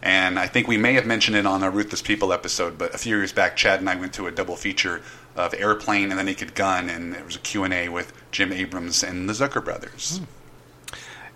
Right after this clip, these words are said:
Speaker 2: I have to say, Mike, after watching this movie and watching clips of Bette Midler and Lily Tomlin, they will pro-, we will probably see a movie with those two again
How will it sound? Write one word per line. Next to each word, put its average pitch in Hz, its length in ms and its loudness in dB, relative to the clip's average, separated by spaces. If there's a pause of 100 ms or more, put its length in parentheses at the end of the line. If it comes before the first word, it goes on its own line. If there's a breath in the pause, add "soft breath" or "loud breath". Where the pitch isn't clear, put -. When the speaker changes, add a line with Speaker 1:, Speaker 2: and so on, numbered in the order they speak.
(140)
Speaker 2:
I 131 60 8
have 131 80 8
to 139 100 4
say, 135 200 6
Mike, 123 440 0 (320)
after 123 180 4
watching 135 280 4
this 127 140 0
movie 131 220 4
and 113 100 2
watching 120 360 4
clips - 400 2
of 127 360 4
Bette 135 200 4
Midler 120 260 2
and 110 80 -2
Lily 117 220 2
Tomlin, 110 480 2 (720 loud breath)
they 139 160 8
will 156 140 8
pro-, 156 180 6
we 156 140 4
will 135 80 4
probably 160 400 4
see 156 160 2
a 131 40 2
movie 127 380 4
with 110 380 -4
those 160 260 8
two 135 240 4
again 113 440 2